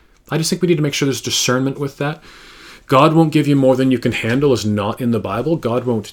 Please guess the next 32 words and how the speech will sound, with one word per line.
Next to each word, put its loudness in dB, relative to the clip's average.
tempt -2
you 2
more 0
than -2
you -8
can -6
handle" -6
is. -2
You -4
can't -4
just -6
parlay 0
that 0
over 0
to -6
something -4
different. -6
Is -16
that -10
a -16
good -8
use -2
of -8
parlay? -4
I -12
don't -12
think -4
I've 0
ever -2
used 0
it -2
before. -10